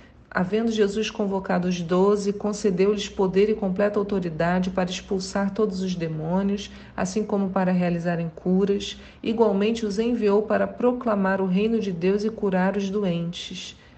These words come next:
Então, há uma tarefa de proclamar, de testemunhar, né? Mas ele, Jesus orienta assim: ó, "Não levareis convosco nem bordão,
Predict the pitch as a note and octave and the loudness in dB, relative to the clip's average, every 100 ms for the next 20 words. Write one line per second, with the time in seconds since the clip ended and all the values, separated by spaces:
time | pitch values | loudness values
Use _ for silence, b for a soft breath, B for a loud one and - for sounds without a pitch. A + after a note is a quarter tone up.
0 | B B B - - A3 C4 C4 - - | B B B -10 0 2 2 -2 -8 -16
1 | - F#3+ G#3 A#3 A#3+ A#3+ A#3+ A3 G#3+ A#3 | -2 2 4 4 0 2 2 4 4 2
2 | A#3 - F#3+ F3+ F#3 - A#3 A#3 A3+ G3+ | 0 -2 -2 -2 -2 2 2 2 0 2
3 | F3+ F3+ F#3 - - C4 D4 - - B3+ | 2 2 2 0 0 0 0 -2 -2 -2
4 | B3+ A3+ F3+ E3 E3 - - - - B | 0 0 0 -2 -6 -10 -20 -20 -20 B
5 | B B B B B B - F#3+ F3+ F#3 | B B B B B B -10 -2 0 2
6 | F#3+ G#3+ A3+ A3+ G#3 G3 G#3+ A3 A3+ A3 | 2 2 2 0 0 2 2 2 2 4
7 | G3+ G3+ G3+ - F#3+ E3 G3+ B3+ B3+ G#3+ | 4 2 -2 -2 -2 0 0 2 2 2
8 | G3 G3+ G3 - F#3+ E3+ E3 D3+ D3+ - | 2 0 -2 -2 -2 -2 -4 -4 -6 -4
9 | F3+ G#3+ G#3+ F3+ E3 D#3 F3 F#3+ G3+ G#3+ | 0 0 0 -2 -2 -2 0 0 -2 -4